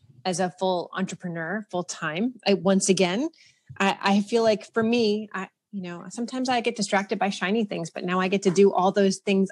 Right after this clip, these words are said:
I love with the core purpose of, you know, resilience, uh, you know, embracing your own path to leadership,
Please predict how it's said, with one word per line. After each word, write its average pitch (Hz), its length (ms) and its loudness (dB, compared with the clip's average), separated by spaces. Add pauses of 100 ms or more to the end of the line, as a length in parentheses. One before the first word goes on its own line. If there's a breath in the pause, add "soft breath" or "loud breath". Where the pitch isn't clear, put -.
I 190 120 -2
love 185 420 0
with 175 120 -10
the 190 80 -8
core 175 320 -4 (100)
purpose - 600 -6 (380 soft breath)
of, 170 340 0
you 180 100 -8
know, 165 200 -10
resilience, 165 840 -4 (320)
uh, 160 180 -4 (240)
you 185 80 -4
know, 165 100 -4
embracing 180 640 2
your 160 140 -8
own 175 220 -2
path 170 400 -4
to 170 100 -8
leadership, 170 560 0